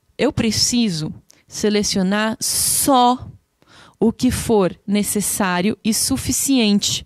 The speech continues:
pra in-, solucionar um problema ou pra entender alguma coisa." Eu não vou pegar, por exemplo, uma questão X que eu quero entender, que eu quero conhecer, e começar a,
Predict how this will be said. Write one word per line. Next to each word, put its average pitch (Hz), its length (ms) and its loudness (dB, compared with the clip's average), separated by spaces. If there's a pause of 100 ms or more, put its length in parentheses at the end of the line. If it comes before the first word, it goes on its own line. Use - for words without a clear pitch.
(240)
pra 214 300 -2 (200)
in-, 220 120 0
solucionar 220 580 0
um 214 80 0
problema 196 540 0
ou 180 60 0
pra 208 180 -2
entender 202 640 0
alguma 202 400 0
coisa." 147 500 -4 (960)
Eu 202 160 -2
não 262 300 0
vou 262 460 0 (120)
pegar, 202 440 -2
por 208 180 -2
exemplo, 180 580 -10
uma 208 220 -6
questão 202 420 -8
X - 560 -4
que - 80 -8
eu 185 60 -2
quero 180 260 -6
entender, 180 580 -4
que - 120 -6
eu 180 60 -4
quero 170 240 -6
conhecer, 175 720 -2 (500)
e 226 140 0
começar 254 680 -2
a, 220 240 -2